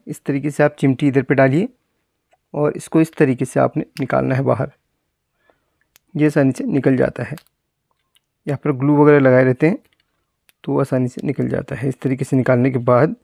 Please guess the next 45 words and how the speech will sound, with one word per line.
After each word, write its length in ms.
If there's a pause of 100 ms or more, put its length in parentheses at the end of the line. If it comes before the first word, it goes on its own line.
(1200)
आपको 300
ये 260 (2000)
देखिए 300
इस 120
तरीके 280
से 120
बाहर 380
निकालना 380
है 160 (160)
और 180
यहाँ 220
पर 160
भी 140
हल्का 300
सा 220
इस 160
तरीके 260
से 100
उठा 280
के 100
इसको 180
बाहर 200
निकालना 380
है, 60
खींचना 420
नहीं 160
है 60
वरना 260
पत्ता 380 (560)
कट 140
जाएगा। 280
पत्ता 320
कट 140
गया 140
समझ 220
लो 120
फिर 180
आपने 260
जो 100
है 140 (1900)
नया 340
यहाँ 200
पे 100
लगाना 300
पड़ेगा। 320